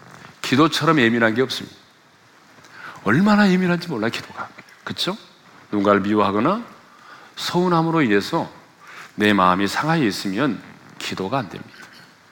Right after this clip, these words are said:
기도가 막히지 않기 위해서라도 우리가 화목이 먼저다라고 하는 거죠. 세 번째는 축복의 문이 닫히기 때문이라는 거죠.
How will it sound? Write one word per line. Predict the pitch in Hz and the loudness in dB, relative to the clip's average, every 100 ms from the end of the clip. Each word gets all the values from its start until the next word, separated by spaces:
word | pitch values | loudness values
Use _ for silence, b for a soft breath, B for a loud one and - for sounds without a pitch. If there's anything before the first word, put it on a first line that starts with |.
| _ _ - - - - | _ _ -20 -20 -18 -10
기도가 | 98 107 107 | -2 2 2
막히지 | 95 - 123 127 | 0 -4 -2 -2
않기 | 120 - | -2 0
위해서라도 | 135 98 101 95 110 196 240 - - - - | 2 2 0 0 2 0 -2 -18 -20 -20 -10
우리가 | 90 98 175 208 - - _ _ _ _ - - | -6 0 0 -2 -18 -20 _ _ _ _ -20 -10
화목이 | - 131 110 120 | -6 -2 -2 -2
먼저다라고 | 92 85 92 - - 90 98 | -4 -6 -8 -8 -10 -8 -8
하는 | 113 110 | -8 -8
거죠. | 95 127 170 - - - - | -8 -4 -4 -6 -20 -20 -14
세 | - | -4
번째는 | 110 135 101 104 131 80 - - - - - B B B B | 0 0 0 0 -2 -4 -16 -20 -20 -20 -20 B B B B
축복의 | - - - 196 147 | -10 -8 -2 2 2
문이 | 98 110 131 | 0 0 -2
닫히기 | - - - 131 135 | -2 -6 -6 -4 -4
때문이라는 | 175 160 131 95 92 | -4 -4 -6 -8 -10
거죠. | 120 - - | -14 -16 -18